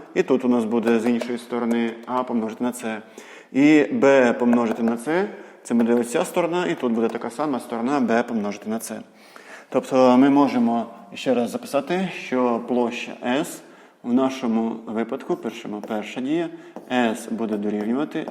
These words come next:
два, а в дужках записуємо А, що множиться на Б, плюс А, що множиться на С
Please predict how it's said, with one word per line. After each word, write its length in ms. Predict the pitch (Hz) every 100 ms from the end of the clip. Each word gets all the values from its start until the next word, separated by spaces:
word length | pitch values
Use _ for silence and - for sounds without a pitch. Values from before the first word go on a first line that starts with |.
| -
два, 440 | 101 104 117 170 - - - - -
а 240 | 123 123
в 100 | 120
дужках 340 | 120 123 120 107
записуємо 640 | 120 117 110 117 113 117 - - -
А, 240 | - 156
що 200 | 135 -
множиться 440 | 120 117 104 - 110
на 100 | 110
Б, 280 | 107 165 170 - - - - -
плюс 560 | - 127 123 104 - - - - _ - - - _ _ _ -
А, 240 | 135 139
що 200 | 135 120
множиться 480 | 110 113 98 104 110
на 140 | 117
С 260 | 113 180